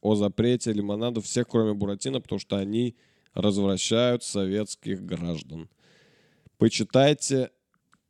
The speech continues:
секретные источники, если у вас есть к ним доступ. Если нет, тогда и не надо делать вид, что я хуйню какую-то несу. Если у вас нет доступа к секретным источникам, потому что у меня-то он есть. У вас его нет, у меня-то он есть.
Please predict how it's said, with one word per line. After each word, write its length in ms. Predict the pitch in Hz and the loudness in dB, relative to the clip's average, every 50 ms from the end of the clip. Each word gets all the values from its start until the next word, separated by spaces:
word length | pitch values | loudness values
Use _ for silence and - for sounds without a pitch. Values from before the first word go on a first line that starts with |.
| _ _ | _ _
секретные 800 | - - - 110 - - 104 113 120 110 - 117 107 107 107 - - | -8 -4 -4 -2 0 2 4 4 2 2 0 -2 -2 -2 -2 -2 -4
источники, 680 | 101 98 - - 107 101 101 98 - 101 90 - - | -6 -8 -2 0 0 2 2 0 -2 -6 -8 -6 -6
если 260 | 95 95 92 - - | -6 -6 -6 -6 -4
у 40 | 104 | -4
вас 180 | 98 95 - - | -4 -4 -6 -10
есть 100 | - - | -12 -12
к 60 | - | -12
ним 160 | - 95 92 90 | -10 -10 -8 -8
доступ. 300 | 92 90 - - - - | -8 -8 -8 -6 -2 -2
Если 260 | 104 104 - - 113 | -2 -2 -2 -2 -2
нет, 260 | 120 131 143 143 - | -2 0 -2 -2 -2
тогда 480 | - 110 101 101 104 110 113 113 110 - - | -4 -6 -4 -2 -2 -2 0 -2 -4 -6 -6
и 100 | 101 107 | -4 -2
не 120 | 110 110 110 | -2 -2 0
надо 440 | 113 113 110 101 101 98 95 - - _ _ _ _ - 98 95 - _ _ _ _ - | 0 0 2 4 4 4 2 0 -4 _ _ _ _ -12 -12 -12 -12 _ _ _ _ 2
делать 360 | 95 101 104 104 104 - - | 6 6 6 8 6 4 2
вид, 120 | 110 110 | 0 0
что 180 | - - - 101 | 0 0 0 2
я 120 | 98 98 | 2 2
хуйню 320 | - - 107 104 101 101 92 | 0 0 0 0 0 -2 -4
какую-то 280 | - - 95 - - 95 | -4 -4 -4 -4 -6 -8
несу. 400 | 95 92 - - - 98 98 - - - | -8 -8 -10 -10 -10 -10 -10 -10 -2 0
Если 220 | 98 101 - 113 | 2 2 4 4
у 20 | 110 | 4
вас 160 | 110 107 - | 4 4 2
нет 140 | 127 113 107 | 0 -2 2
доступа 360 | 101 107 101 - - - 104 | 0 0 0 0 -4 -4 -4
к 40 | 98 | -4
секретным 460 | - - 104 107 107 110 104 104 104 | -2 -6 -2 0 0 0 0 0 -4
источникам, 400 | 101 - - 147 - - 113 92 | -2 2 2 2 2 0 -4 -6
потому 140 | - - - | -8 -10 -12
что 140 | - - 110 | -6 -4 -2
у 20 | |
меня-то 280 | 95 92 92 92 - 127 | -2 -2 -2 0 0 0
он 80 | 127 131 | 0 2
есть. 400 | 131 120 - - - - - _ _ _ _ _ _ _ _ _ _ _ _ _ _ _ _ _ _ _ _ _ _ _ _ _ _ _ _ _ _ _ _ _ _ _ _ _ _ _ _ _ _ _ | 0 -2 -2 -4 -8 -14 -20 _ _ _ _ _ _ _ _ _ _ _ _ _ _ _ _ _ _ _ _ _ _ _ _ _ _ _ _ _ _ _ _ _ _ _ _ _ _ _ _ _ _ _
У 80 | - 107 104 | 4 4 6
вас 220 | 95 80 80 - | 4 2 0 0
его 220 | 107 123 127 131 131 | 0 2 2 2 0
нет, 260 | 117 101 85 78 - | -2 -4 -6 -4 -4
у 100 | - 113 | 0 0
меня-то 340 | 120 123 110 98 87 - 92 | 2 2 2 0 -2 -4 -4
он 100 | 104 123 | -4 -2
есть. 420 | 131 113 90 85 98 - - | -4 -4 -4 -6 -8 -12 -18